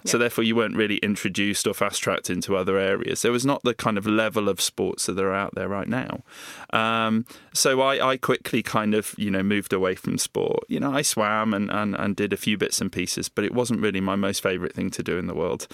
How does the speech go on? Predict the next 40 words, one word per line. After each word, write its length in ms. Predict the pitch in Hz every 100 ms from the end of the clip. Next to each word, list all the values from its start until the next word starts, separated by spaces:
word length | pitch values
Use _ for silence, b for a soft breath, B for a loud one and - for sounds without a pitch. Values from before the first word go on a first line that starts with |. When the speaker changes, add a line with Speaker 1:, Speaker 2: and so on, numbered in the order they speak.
| B B B
Speaker 1:
And 100 | 107
I 80 | 98
had 220 | 104 104
that 160 | 101 98
stereotypical 840 | - 104 98 98 - 98 - - 85
dictatorial 580 | 95 - - 95 90
P 140 | 90 92
E 140 | 95
teacher 480 | 98 104 - - 123
<laughs> 20 | 131
as 160 | 139
well, 220 | 117 107
you 120 | 101 104
know, 140 | 110
that 140 | 98
terrified 560 | - 101 98 - 95 95
me. 200 | 92 92 - B B B B
Um, 380 | 131 135 131 127 -
but, 320 | 127 151 117 - - B B B -
you 120 | 135
know, 100 | 110 -
sitting 520 | - - 156 147 131
with 160 | 127 -
this 200 | 127 -
friend 360 | 127 107 107 -
in 140 | 120
the 80 | 107
pub 340 | - 104 92 - B B B B
and, 300 | 110 104 104
you 100 | 117
know, 260 | 107 98 98 - -
saying 300 | - 117 104
to 100 | -
her, 180 | 101 98
well, 240 | 98 95 90
well, 200 | 90 80
her 200 | 113 110
saying 280 | - 95 95
to 120 | -
me, 260 | 92 90